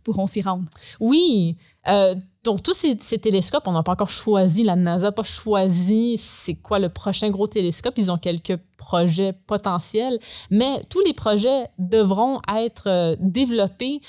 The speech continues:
Speaker 2: comme étant, euh, réparables. Donc, euh, il y a vraiment des options où on peut rajouter des instruments, réparer, euh, le, le télescope lui-même, l'observatoire, et envoyer des astronautes. Donc, ça aussi, c'est excitant.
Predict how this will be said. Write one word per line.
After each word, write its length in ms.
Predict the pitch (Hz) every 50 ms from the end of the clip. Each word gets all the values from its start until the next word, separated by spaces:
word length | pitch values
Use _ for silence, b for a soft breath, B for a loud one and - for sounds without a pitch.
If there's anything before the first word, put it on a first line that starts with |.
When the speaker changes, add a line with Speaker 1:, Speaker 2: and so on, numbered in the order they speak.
| B B
Speaker 2:
comme 180 | - 233 214 202
étant, 380 | 190 185 185 - 226 233 240 247
euh, 320 | 233 196 180 170 170 170 170 165 -
réparables. 760 | 185 208 247 240 214 185 185 175 185 180 175 156 143 143 156 B B B B B B
Donc, 280 | 160 160 165 160 - 165
euh, 220 | 156 147 147 147
il 80 | 143 -
y 60 | 185
a 40 | 165
vraiment 360 | 170 180 175 180 190 214 233
des 180 | 233 214 202 185
options 360 | 185 180 - - 233 233 - -
où 80 | 196 170
on 60 | 160
peut 140 | - 170 170
rajouter 400 | 160 170 175 156 160 165 226 220
des 180 | 202 214 208
instruments, 760 | 208 202 - - - 226 208 196 196 202 208 220 220 220 208 196
réparer, 720 | 208 202 196 - 170 175 180 165 196 196 202 208 208 214
euh, 240 | 185 175 165 160 156
le, 160 | 156 156 160 -
le 140 | 151 165 160
télescope 500 | - 185 165 165 165 - - 196 180 -
lui-même, 220 | 180 175 175 202
l'observatoire, 680 | 208 190 - 190 180 170 156 160 - 185 196 214 214 B B B B B B
et 100 | - 202
envoyer 220 | 190 175 175 180 190
des 180 | 214 240 202
astronautes. 540 | 185 170 - - 180 170 170 196 208 196 180
Donc, 160 | - 127 123
ça 60 | - 170
aussi, 240 | 147 - - - 277
c'est 120 | 254 -
excitant. 480 | 175 165 - - - - 202 202 196